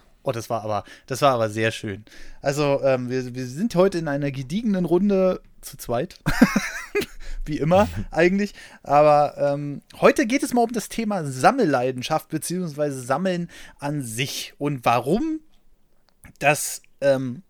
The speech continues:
Speaker 1: viele nicht nachvollziehen können. Also zumindest geht's mir so. Und warum es auch immer schwierig,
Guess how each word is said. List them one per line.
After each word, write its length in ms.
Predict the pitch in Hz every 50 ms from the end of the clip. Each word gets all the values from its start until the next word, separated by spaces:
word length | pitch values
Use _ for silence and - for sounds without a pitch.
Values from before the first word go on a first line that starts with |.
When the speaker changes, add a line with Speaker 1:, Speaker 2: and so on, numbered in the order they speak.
| _ _ _
Speaker 1:
viele 460 | _ - - - 196 226 233 240 220
nicht 200 | 190 170 156 -
nachvollziehen 760 | 156 131 127 175 180 - - 202 196 - - - 185 190 196
können. 420 | - - - 160 190 247 302 320 - _ _ _ _ _ _ _ _ _ - - _ _ _ _ _ _ _ _ -
Also 280 | - 123 120 117 107 - -
zumindest 480 | _ - 147 135 131 135 135 117 - -
geht's 220 | 139 120 - -
mir 180 | 147 156 208 226
so. 240 | 202 220 220 226 233 - - - - _ _ _
Und 340 | 160 170 180 170 - - -
warum 540 | 151 143 131 135 135 135 151 196 220 202 -
es 180 | - 151 - -
auch 160 | 151 151 -
immer 300 | - 180 190 202 185 156
schwierig, 640 | - - - 143 160 214 220 190 196 180 - -